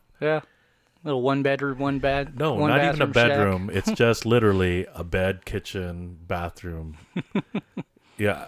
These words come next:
Speaker 2: I think the bathroom is only a toilet. Yeah, your, your sink is out there in the kitchen.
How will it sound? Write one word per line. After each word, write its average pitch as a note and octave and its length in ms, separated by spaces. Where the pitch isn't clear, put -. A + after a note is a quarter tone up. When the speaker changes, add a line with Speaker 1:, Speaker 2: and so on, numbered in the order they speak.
Speaker 2:
I F#2+ 140
think C3+ 200
the G2+ 60
bathroom F#2+ 380
is F2 100
only F#2+ 200
a F2 60
toilet. G2+ 320
Yeah, F2 140
your, F2 220
your E2 220
sink - 300
is F2+ 120
out E2+ 160
there E2+ 300
in E2+ 140
the E2+ 80
kitchen. E2+ 420